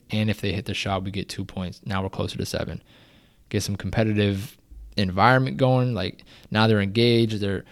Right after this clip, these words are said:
they're competitive, they're trying to win, and they see different opportunities to act, right? What about a one-on-one session? Again, add some constraints. Maybe you have the person drive and you're in the corner. Whenever you put the hands up, they have to pass it out, relocate,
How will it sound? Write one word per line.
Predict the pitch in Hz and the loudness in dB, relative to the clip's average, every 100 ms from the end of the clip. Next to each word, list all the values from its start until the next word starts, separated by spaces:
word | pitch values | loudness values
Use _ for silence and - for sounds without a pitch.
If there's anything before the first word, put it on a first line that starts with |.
| - | -10
they're | - 104 | -4 -2
competitive, | 98 - 117 117 113 110 107 - _ - | -2 2 2 4 4 2 -2 -12 _ -12
they're | - | -8
trying | 92 - 107 | -4 0 2
to | 98 | 2
win, | 98 120 123 120 - | 2 2 4 2 0
and | 113 110 | -2 0
they | 101 | -2
see | - 123 | -2 -2
different | 113 113 - | 0 -2 0
opportunities | 104 98 - 107 95 - | -2 -2 -2 -2 -2 -4
to | - | -4
act, | 107 82 - - - | -2 -4 -8 -16 -6
right? | 98 104 - - - _ - - | 0 0 -2 -10 -20 _ -20 -4
What | 104 | 2
about | 104 107 | 6 6
a | 104 | 6
one-on-one | 101 101 98 95 | 6 4 4 2
session? | - 110 - - - _ _ _ - _ | 0 -4 -6 -8 -12 _ _ _ -20 _
Again, | 107 113 95 78 - | 0 2 0 -2 -6
add | 92 90 98 | -2 0 -2
some | 98 | -4
constraints. | 92 104 - 135 117 - - - - - - - _ _ _ - | -4 -4 -2 -2 0 0 -2 -6 -16 -16 -16 -20 _ _ _ -8
Maybe | 95 95 | -4 -2
you | 98 | -2
have | 104 101 | -2 -4
the | 101 | -4
person | 107 101 107 | -4 -4 -4
drive | 101 107 113 117 110 - | -2 0 0 -2 -4 -8
and | 107 98 | -8 -4
you're | 110 127 | 0 2
in | 120 | 0
the | 104 | -4
corner. | - 95 98 | -6 -6 -4
Whenever | 95 104 107 101 | -4 -2 -2 -2
you | 95 127 | 0 0
put | 131 117 | 0 -2
the | 98 | -4
hands | 92 92 92 | -6 -6 -6
up, | 95 - | -8 -8
they | 95 | -6
have | 95 - - 107 | -6 -4 0 0
to | - | -2
pass | - 101 95 | -6 -4 -4
it | 101 | -2
out, | 104 107 92 | -2 -2 -2
relocate, | 104 98 95 - 92 90 - | -4 -6 -6 -6 -6 -6 -10